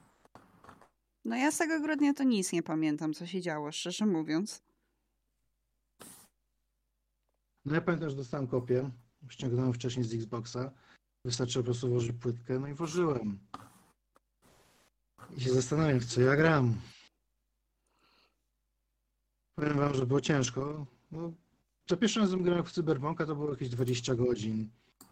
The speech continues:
Speaker 2: Później porzuciłem tą grę totalnie na jakieś pół roku. Bo to się po prostu nie dało grać. Ta ilość błędów i, nie, za dużo. No ale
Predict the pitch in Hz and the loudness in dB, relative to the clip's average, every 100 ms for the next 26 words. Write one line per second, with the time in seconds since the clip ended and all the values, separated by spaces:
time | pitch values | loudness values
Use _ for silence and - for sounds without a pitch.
0 | 139 165 151 135 143 135 151 147 135 135 | -6 -2 -2 -2 -4 -4 -4 -4 -2 -2
1 | 139 131 123 139 135 127 123 120 - 131 | -2 -4 -2 -2 0 -2 -2 -6 -8 -2
2 | 127 120 117 117 110 - _ _ _ _ | 0 0 -2 -6 -8 -14 _ _ _ _
3 | _ _ _ - - _ - - _ _ | _ _ _ -20 -20 _ -20 -20 _ _
4 | - - 156 139 151 151 147 _ _ - | -20 -20 -12 -8 -6 -8 -12 _ _ -14
5 | - 170 - 175 - 165 156 156 151 135 | -6 -6 -6 -10 -4 -4 -2 -2 0 2
6 | 120 120 - _ _ _ _ - 170 151 | 0 -2 -10 _ _ _ _ -6 -2 -2
7 | 127 107 104 120 131 151 147 123 123 - | -2 -4 -6 0 2 2 0 0 0 -2
8 | 127 117 117 120 - _ _ _ _ _ | -6 -6 -6 -10 -18 _ _ _ _ _
9 | _ _ _ _ _ _ _ _ _ _ | _ _ _ _ _ _ _ _ _ _
10 | - 170 - - - - - 135 143 131 | -2 0 0 -4 -20 -20 -10 -6 0 2
11 | 113 110 107 - _ _ _ _ _ _ | 2 -2 -4 -8 _ _ _ _ _ _
12 | _ 220 233 214 196 | _ -6 0 2 0